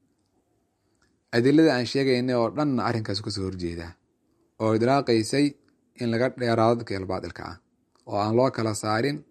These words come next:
een, qofka caalimka ah inuu isagu ka faa'iidaysan karo culum kale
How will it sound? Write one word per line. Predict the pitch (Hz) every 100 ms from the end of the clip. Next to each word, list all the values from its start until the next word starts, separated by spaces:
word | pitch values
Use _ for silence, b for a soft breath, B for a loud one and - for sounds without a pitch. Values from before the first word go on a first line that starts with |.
| _ _ _ _ _ _ _ _ -
een, | 107 107 107
qofka | 117 110 107
caalimka | 107 107 113 113 101
ah | 117 131 _ _ _ _ _ _ _ _ _ -
inuu | 123 120
isagu | 113 117 117 113 - _ _ _ _ _ _ _ _ _ _ _ -
ka |
faa'iidaysan | 123 107 101 120
karo | 107 101
culum | 120 120 117
kale | 110